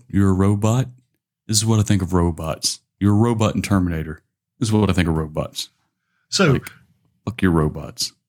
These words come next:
Speaker 2: I, s-, but speaking of, like, odd uses of, uh, cameras in the movie, did y'all notice in the hotel scene at Commando that when they went through the, when he was fighting old dude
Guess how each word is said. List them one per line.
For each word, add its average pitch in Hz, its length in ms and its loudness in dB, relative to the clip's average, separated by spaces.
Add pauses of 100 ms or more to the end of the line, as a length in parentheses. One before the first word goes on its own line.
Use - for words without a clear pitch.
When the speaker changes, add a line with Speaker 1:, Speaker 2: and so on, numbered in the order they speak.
Speaker 2:
I, - 80 -14 (200)
s-, 139 120 -8
but 143 200 0
speaking 196 380 2
of, 143 80 0
like, 113 300 0
odd 107 400 0 (120)
uses 107 520 -4
of, 92 100 -2
uh, 95 320 0
cameras 110 460 -2
in 101 80 2
the 95 60 4
movie, 104 360 0 (320)
did 101 160 -6
y'all 160 160 4
notice 120 380 2
in 110 80 0
the 101 60 2
hotel 113 340 -2
scene 123 180 -2
at 113 80 -8
Commando 120 540 0
that 113 120 -4
when 104 140 0
they 107 80 2
went 127 240 0
through 123 140 -2
the, 107 180 0
when 110 120 -10
he 127 60 2
was 104 140 -2
fighting 117 300 -4
old 107 140 -4
dude 120 280 -2